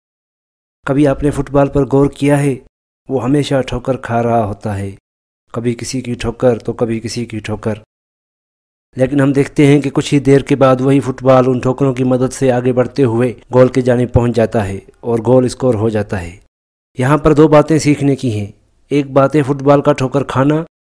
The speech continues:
दूसरी बात है फुटबॉल का ठोकर खाने के बाद आगे की जानिब बढ़ते रहना। फुटबॉल का सिर्फ ठोकर खाना काफ़ी नहीं,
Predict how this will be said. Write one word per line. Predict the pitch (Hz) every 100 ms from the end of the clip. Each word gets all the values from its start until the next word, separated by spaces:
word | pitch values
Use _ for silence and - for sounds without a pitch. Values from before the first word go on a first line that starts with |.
| _
दूसरी | 131 120 135
बात | 123 131 127
है | 147 165
फुटबॉल | 131 120 120 131
का | 135 147
ठोकर | 143 135 131 143
खाने | - 131 135 135
के | 139 131
बाद | 117 131 143
आगे | - 123 120 131
की | 127 135
जानिब | 120 123 131 147 120
बढ़ते | 127 - 135 139
रहना। | 127 113 113 117 104 95 _ _ _ _ _ _ _ _
फुटबॉल | - 147 151 165
का | 170 165
सिर्फ | - 180
ठोकर | - 165 180 170
खाना | - 160 170
काफ़ी | 156 143 147
नहीं, | 143 135 139